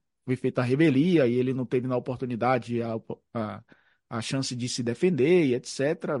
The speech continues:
e aí por opção dele também. E eu acho que cargo de relevância, ele,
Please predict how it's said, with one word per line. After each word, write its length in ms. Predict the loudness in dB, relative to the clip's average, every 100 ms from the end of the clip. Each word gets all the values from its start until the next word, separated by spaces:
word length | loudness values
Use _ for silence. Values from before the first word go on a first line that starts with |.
| 0
e 100 | 0
aí 80 | 0
por 160 | -2
opção 300 | -4 -4 -4
dele 200 | -2 -4
também. 500 | 0 2 2 2 0 -6 _ _ _ 0
E 920 | 4 6 6 4 2 0 0 -2 -6 _ _ 2
eu 180 | 6 6
acho 320 | 6 2 -6
que 500 | -2 0 2 -2 -6 _ _ _ _ _ 2
cargo 280 | 2 2
de 100 | -2
relevância, 640 | 0 0 0 0 -4 -4 -4
ele, 140 | -6